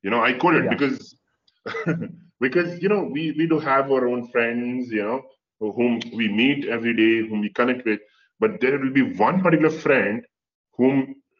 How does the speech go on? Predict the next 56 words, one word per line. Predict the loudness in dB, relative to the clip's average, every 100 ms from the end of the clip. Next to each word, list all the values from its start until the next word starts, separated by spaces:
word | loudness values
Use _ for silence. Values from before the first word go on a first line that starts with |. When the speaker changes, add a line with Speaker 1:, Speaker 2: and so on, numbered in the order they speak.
| _ -2
Speaker 1:
who | 2
he | 4 4
doesn't | 4 4
have | 4 4 4 4
one | 2
minute | 4 4
also | 4 4
to | 0
talk | 2 2 2
on | 0
a, |
over | 2 2
a | 2
call. | 0 -4 -6 _ _ _
So, | _ -4 -4 -4 -12 -20 _ _ _ -10
<laughs> | -10 -14 _
so | _ -2
I | 0 2
will | 4 4 2
definitely | 2 0 0 0 0 0 -2 -12 _ _
take | -2 0
him | -2 0
into | 0
consideration | 0 -2 -2 -2 -2 -2 -6
because, | 0 0 0
hey, | 0 0 -2 -12 _ _ _ _ _ -10
you |
know, | -8
I, | -6 -6 -2 2
I | 2
call | 2 2
him | 4 2
every | 2 2
time | 2 2
and | -2
say, | -2 0
"Hey, | 0 -2 -6 _ _ _ _ -14
you | -8
know, | -4 -2 0
why | 2 4
you're | 6 6 6 4
not | 0
giving | -2 0 0
a |
call? | 0 2 4 6 4 2 0
You | -4
know, | -4
why | -2 0 2
you're | 0
not | 0 0
answering | -2 -4 -8
me?" |
Because | -4 -4
he | -4
said | -8
that, | -8